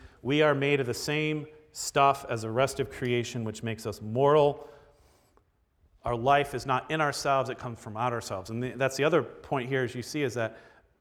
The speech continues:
that God forms the man from the dust, and then he breathes into him the breath of life. And the word breath there is the word spirit as well. It's like the spirit animates us, brings us life. See, to be mortal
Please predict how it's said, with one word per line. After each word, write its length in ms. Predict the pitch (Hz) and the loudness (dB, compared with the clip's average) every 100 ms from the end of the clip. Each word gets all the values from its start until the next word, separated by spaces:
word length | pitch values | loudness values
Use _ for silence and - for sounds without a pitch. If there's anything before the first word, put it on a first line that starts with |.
| - | -4
that 240 | 131 117 | 0 0
God 360 | 117 143 147 123 | 4 6 6 2
forms 400 | - 156 175 165 | 0 2 4 2
the 60 | 160 | 0
man 320 | 156 156 156 | 2 2 0
from 220 | 156 147 | -2 -2
the 80 | 131 | 0
dust, 420 | 127 135 131 - | 4 4 4 -2
and 120 | 123 | -4
then 80 | 123 | -4
he 120 | 127 | -4
breathes 440 | 107 127 160 156 120 | 0 2 4 4 0
into 260 | 139 - | -6 -6
him 100 | 131 | -6
the 80 | 120 | -4
breath 240 | 120 117 | -2 -2
of 100 | 110 | -4
life. 400 | 101 95 95 - _ _ _ _ - _ _ _ _ | -6 -6 -8 -14 _ _ _ _ -20 _ _ _ _
And 140 | 104 110 | -12 -6
the 40 | |
word 200 | 113 120 | -4 -4
breath 320 | 117 127 131 | 2 2 2
there 220 | 127 123 | 0 0
is 180 | 117 104 | 0 -4
the 60 | 110 | -8
word 180 | 107 101 | -8 -8
spirit 400 | - 123 127 120 | -4 -2 0 -2
as 100 | 110 | -2
well. 260 | 110 113 | 0 0
It's 120 | 113 | 0
like 160 | 107 95 | -6 -10
the 80 | - | -10
spirit 480 | - - 135 127 - | -8 -4 -2 -2 -4
animates 500 | 113 117 123 127 127 | -6 -2 -2 -2 -4
us, 240 | 131 123 123 | -6 -6 -10
brings 400 | 107 104 123 113 | -12 -6 -6 -6
us 180 | 107 98 | -12 -14
life. 560 | 82 82 82 - - _ _ _ _ _ _ | -14 -16 -18 -20 -20 _ _ _ _ _ _
See, 200 | - 156 147 | -8 -6 -6
to 160 | - | -8
be 400 | 120 - - 196 | -12 -6 -4 -2
mortal 960 | 151 127 151 208 226 220 131 117 120 | -2 -2 2 4 4 2 -2 -2 -4